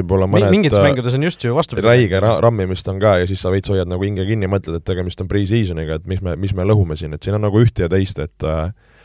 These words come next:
Speaker 1: et, äh, ja noh, see hall ka ju omamoodi seal,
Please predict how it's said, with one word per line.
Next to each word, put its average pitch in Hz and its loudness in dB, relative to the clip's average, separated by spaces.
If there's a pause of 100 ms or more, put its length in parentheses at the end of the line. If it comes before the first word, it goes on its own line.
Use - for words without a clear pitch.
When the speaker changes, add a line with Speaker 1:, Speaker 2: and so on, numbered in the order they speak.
(180)
Speaker 1:
et, 80 -8
äh, 78 -2
ja - -6
noh, 87 -4
see 80 -4
hall 90 0
ka 98 2
ju 85 0
omamoodi 85 -2
seal, 80 -4